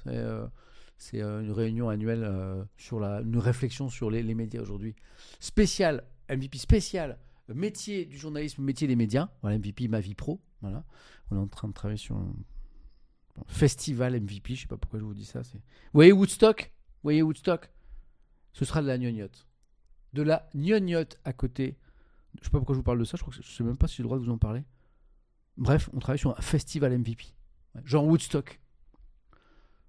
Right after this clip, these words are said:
Mais bon, je, je sais pas pourquoi je vous parle de ça. Je, je, je ne suis même pas sûr que j'ai le droit. Bref, M V P, quatorze heures, euh, mer-, jeudi, en direct de la Maison de la Radio.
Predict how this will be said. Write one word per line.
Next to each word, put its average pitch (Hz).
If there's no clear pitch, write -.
Mais 143
bon, 127
je, 113
je 104
sais 127
pas 127
pourquoi 120
je 113
vous 117
parle 107
de 104
ça. 139
Je, 123
je, -
je -
ne 131
suis -
même 196
pas 180
sûr 175
que 156
j'ai 143
le 120
droit. 107
Bref, -
M 220
V 196
P, 180
quatorze 156
heures, 143
euh, 120
mer-, 127
jeudi, 135
en 110
direct 107
de -
la 110
Maison 107
de 110
la 107
Radio. 113